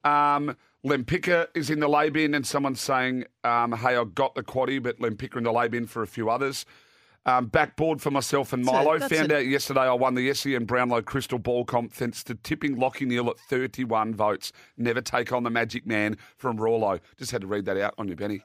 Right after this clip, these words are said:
Speaker 2: Who, who said that about, um, Lempica? Where's that? I can't find that.
Speaker 1: It's on the other text
Speaker 2: Can
Speaker 1: machine.
Speaker 2: you repeat that?
Speaker 1: Um, someone's, <laughs> someone's laying Cam Luke. What are you laying that for?
Speaker 2: He said he talks too much.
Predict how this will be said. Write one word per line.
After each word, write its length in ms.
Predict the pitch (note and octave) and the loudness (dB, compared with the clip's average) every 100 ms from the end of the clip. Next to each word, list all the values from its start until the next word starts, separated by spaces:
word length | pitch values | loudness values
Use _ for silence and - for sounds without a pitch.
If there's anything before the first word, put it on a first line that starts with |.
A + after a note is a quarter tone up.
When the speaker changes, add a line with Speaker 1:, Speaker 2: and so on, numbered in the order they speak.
| _ | _
Speaker 2:
Who, 240 | A3+ C4+ A#3+ | -4 -2 -2
who 220 | A#3+ C4+ | -2 -2
said 240 | - G#3+ | -4 -4
that 120 | F#3+ | -2
about, 300 | F3+ E3+ D#3 - _ - | -2 0 -2 -4 _ -6
um, 320 | D3+ C#3 C#3 | -4 -4 -6
Lempica? 480 | D3+ C#3+ - D3 G2+ _ _ _ _ | -6 -6 -8 -10 -10 _ _ _ _
Where's 240 | G3+ E3+ | -4 -2
that? 180 | C3+ B2 | -2 -2
I 80 | F3 | -2
can't 240 | F3+ D3+ | -2 -4
find 240 | D3+ C3+ | -4 -4
that. 160 | A#2+ C#3+ - | -4 -6 -6
Speaker 1:
It's 180 | A2+ | -2
on 140 | C3 A#2+ | 0 2
the 100 | A#2 | 2
other 240 | A2 G#2+ - | 2 0 -4
text 260 | - A#2 - | -10 -10 -4
Speaker 2:
Can 100 | A#3 | 0
Speaker 1:
machine. 80 | C#4 | 0
Speaker 2:
you 80 | C4 | 0
repeat 300 | F#3 E3+ E3 | -2 -4 -2
that? 220 | G3+ D4+ _ _ _ _ _ - | -4 -4 _ _ _ _ _ 2
Speaker 1:
Um, 240 | C3+ C3+ | 2 2
someone's, 340 | B2 E3 D#3+ A#2 A2 | 0 2 2 0 -4
<laughs> 80 | - | -4
someone's 280 | A3 D#3 | -4 0
laying 200 | C#3+ C#3+ | 2 0
Cam 260 | A#2 D3+ B2+ | 0 0 0
Luke. 160 | D#3 - | -2 -4
What 80 | |
are 40 | B3 | -6
you 60 | |
laying 200 | G#3 F#3 | -2 -2
that 160 | F3 A3+ | -2 -6
for? 260 | - G2 D2 _ | -2 -4 -4 _
Speaker 2:
He 40 | |
said 140 | - E3+ | -12 -10
he 60 | |
talks 260 | - F3+ - | -4 -6 -4
too 140 | D#3 | -8
much. 320 | B2 A2 - | -8 -10 -20